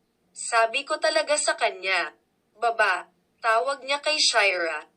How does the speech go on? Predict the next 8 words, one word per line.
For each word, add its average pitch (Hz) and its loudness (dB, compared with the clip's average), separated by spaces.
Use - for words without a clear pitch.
'hindi 247 -12
ko 285 -4
na 302 -2
kaya,' 208 0
dugtong 240 -6
pangpahayag 254 0
ng 269 -4
aktor. 175 -4